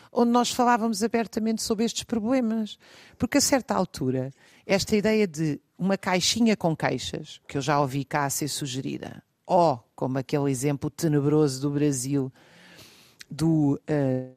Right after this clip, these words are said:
denuncia aí, o do ator, a pre-, o, a doação premiada,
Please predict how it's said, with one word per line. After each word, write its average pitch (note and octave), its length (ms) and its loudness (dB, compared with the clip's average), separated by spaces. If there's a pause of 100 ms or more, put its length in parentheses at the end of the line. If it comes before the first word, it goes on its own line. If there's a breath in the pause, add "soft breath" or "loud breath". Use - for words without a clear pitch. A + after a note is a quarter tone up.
denuncia D#3+ 640 0
aí, D3 260 -2
o D3 100 -6
do E3 160 6
ator, D#3+ 420 0
a C#3 60 -4
pre-, D3 240 0 (160 loud breath)
o, - 220 -4
a F3 60 2
doação E3 360 2
premiada, C#3 680 -4